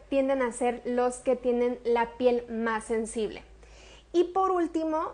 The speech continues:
ninguno de los aceites o blends de Just son para ingerirse, ¿ok?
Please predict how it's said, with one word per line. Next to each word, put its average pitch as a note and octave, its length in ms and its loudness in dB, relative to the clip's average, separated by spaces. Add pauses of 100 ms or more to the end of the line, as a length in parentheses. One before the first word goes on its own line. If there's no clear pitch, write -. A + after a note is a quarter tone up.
(140)
ninguno D#4 880 0
de C4 200 2
los A#3+ 300 0
aceites A#3 960 0 (240)
o A#3 200 4
blends A#3+ 600 0
de A3+ 240 6
Just C4+ 320 -4 (120)
son C4 440 0
para A#3+ 500 2 (200)
ingerirse, G#3+ 720 -4 (280)
¿ok? - 160 -6